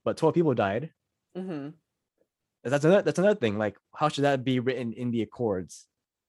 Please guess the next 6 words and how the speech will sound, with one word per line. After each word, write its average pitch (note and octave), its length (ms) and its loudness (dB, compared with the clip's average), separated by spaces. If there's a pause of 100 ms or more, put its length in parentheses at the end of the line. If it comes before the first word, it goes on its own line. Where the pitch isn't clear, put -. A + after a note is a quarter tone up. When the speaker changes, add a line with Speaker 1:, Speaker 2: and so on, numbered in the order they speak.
(180)
Speaker 1:
You A#2 80 -4
know? A2 240 2 (1000)
Yes, F3+ 440 4
I C3 140 2
do C3+ 260 2
think C#3+ 400 -2